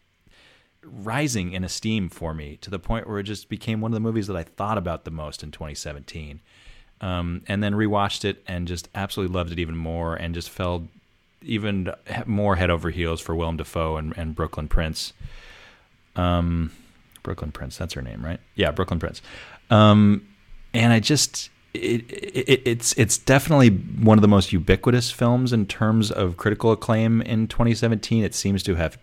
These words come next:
topped as many lists as something, you know, like Get Out, which was also pretty darn ubiquitous. So in that regard, it, it's not, there's nothing revolutionary about singing this movie's praises, but I do think it deserves everything that's been said about it.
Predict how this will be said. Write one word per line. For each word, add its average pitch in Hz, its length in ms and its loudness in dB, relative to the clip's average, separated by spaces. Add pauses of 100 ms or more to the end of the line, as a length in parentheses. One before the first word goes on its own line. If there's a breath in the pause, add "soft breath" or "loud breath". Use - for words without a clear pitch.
topped - 580 0 (920 soft breath)
as 92 180 0
many 98 240 4
lists 92 460 0
as 82 180 -2
something, 85 720 -2
you 87 100 -2
know, 80 140 -2
like 80 180 -6
Get 85 140 0
Out, 87 220 0
which - 180 -8
was 90 100 -4
also 90 240 -2
pretty 95 200 -4
darn 95 180 0
ubiquitous. 101 500 -2
So 87 240 0
in 87 100 0
that 95 180 2
regard, 85 360 0
it, 78 160 -6
it's - 200 -6
not, 87 260 -2
there's 87 160 -2
nothing 85 220 -2
revolutionary 82 760 -2
about 78 240 -6
singing 80 300 -4
this 80 180 -8
movie's 76 220 -8
praises, 78 560 -6 (420 loud breath)
but 92 100 -6
I 90 60 0
do 110 140 4
think 98 240 -2
it 85 80 -6
deserves 82 420 -4
everything 80 720 -8
that's 98 200 -4
been 76 160 -10
said 90 200 -2
about 95 240 0
it. - 180 -4